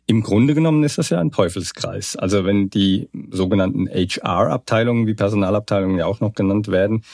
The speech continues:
nicht mehr die Zeit haben oder nicht die Zeit haben, wertschöpfende Arbeiten zu vollbringen, dann werden sie natürlich von der Geschäftsführung oft nicht als wertschöpfend wahrgenommen, also für das Unternehmen eben.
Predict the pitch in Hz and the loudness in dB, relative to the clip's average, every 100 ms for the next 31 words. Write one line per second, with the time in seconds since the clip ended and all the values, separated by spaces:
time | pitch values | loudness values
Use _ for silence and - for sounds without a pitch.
0 | - - - 107 113 - 107 95 - 87 | -20 -18 -2 -2 0 0 0 0 -2 -2
1 | 104 120 107 101 95 92 - 85 92 127 | 0 0 0 0 -2 -4 -4 0 0 0
2 | - 113 107 101 107 98 98 90 - 82 | -4 0 0 0 0 -2 -2 -4 -4 -2
3 | 87 - 131 - 120 110 101 110 110 107 | -2 -2 -6 -2 -4 -2 -4 -2 -2 -2
4 | 110 107 - 110 110 - 113 113 95 101 | -4 -4 -4 -4 -4 -4 0 0 0 0
5 | 113 120 107 92 95 101 87 85 107 107 | 2 2 0 0 0 0 0 0 0 0
6 | 104 95 - 107 120 - 101 98 92 101 | 0 0 -2 -2 -2 -2 0 0 -2 -4
7 | 101 - - 107 104 110 107 - - 98 | -6 -8 -2 0 0 -2 -6 -10 -4 -4
8 | - 92 - 85 - - - 87 - 123 | -4 -6 -2 -2 -2 -8 -6 -8 -4 -2
9 | 262 101 76 - - - 85 - 95 90 | 0 -2 -2 -6 -8 -8 -8 -4 -4 -2
10 | 110 110 95 104 127 90 82 - 78 | 0 2 2 2 0 0 -4 -8 -10